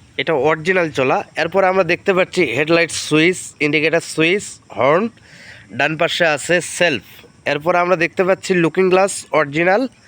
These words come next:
এ পাশে লুকিং গ্লাসটা মাশাআল্লাহ অরিজিনাল। এরপর আসুন আমরা, আহ, সাইডের কিছু লোক দেখতে পাচ্ছি। সাই-, সাইডের যে স্টিকারগুলো আছে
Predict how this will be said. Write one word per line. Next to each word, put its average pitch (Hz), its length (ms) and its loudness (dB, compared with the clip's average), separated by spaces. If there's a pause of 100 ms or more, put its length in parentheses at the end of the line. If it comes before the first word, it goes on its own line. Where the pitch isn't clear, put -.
(440)
এ 139 80 0
পাশে 160 300 -2
লুকিং 165 340 2
গ্লাসটা 185 500 2 (640)
মাশাআল্লাহ 156 440 2
অরিজিনাল। 131 600 -2 (920)
এরপর 170 260 2
আসুন 196 360 0 (120)
আমরা, 175 340 2
আহ, 160 380 0
সাইডের 190 360 -2
কিছু 190 200 -2
লোক 180 260 2
দেখতে 147 280 -2
পাচ্ছি। 143 420 -4 (540)
সাই-, 160 240 -2
সাইডের 196 640 0
যে 196 240 2
স্টিকারগুলো 208 500 4
আছে 170 380 0